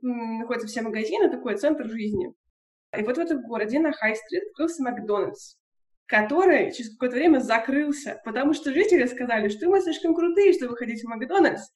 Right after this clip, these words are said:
и мы этого делать не будем, поэтому Макдональдс закрылся. Потому что мы хотим кушать вкусные крафтовые бургеры, а не вот эту вот вашу, значит, низкоквалифицированную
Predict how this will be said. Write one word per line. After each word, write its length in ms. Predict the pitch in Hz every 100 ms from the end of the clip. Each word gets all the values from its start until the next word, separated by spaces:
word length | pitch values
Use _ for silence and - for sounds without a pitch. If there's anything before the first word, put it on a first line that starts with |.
| - - 269
и 60 | 302
мы 80 |
этого 280 | 370 359 262
делать 220 | 247 240 - 277
не 140 | 339
будем, 440 | 330 330 220 214
поэтому 300 | 220 262 302
Макдональдс 460 | 269 302 311 359 269 226
закрылся. 760 | 233 262 - 302 294 - - 240 _ _ _ _ _ _ _
Потому 260 | 240 294 302
что 180 | 311
мы 140 | 294 415
хотим 380 | 381 - 254 254
кушать 380 | 269 254 220 -
вкусные 760 | - 392 403 294 254 220 202 - _ _
крафтовые 640 | - 330 349 330 254 254
бургеры, 560 | 254 403 311 269 240 226 -
а 140 | 233
не 120 | 269
вот 180 | 285 294
эту 200 | 277 269
вот 160 | 208 214
вашу, 320 | 208 220 220
значит, 320 | 202 196 - - _ _
низкоквалифицированную 1500 | 226 226 214 214 220 214 214 - 233 208 196 208 208 202 -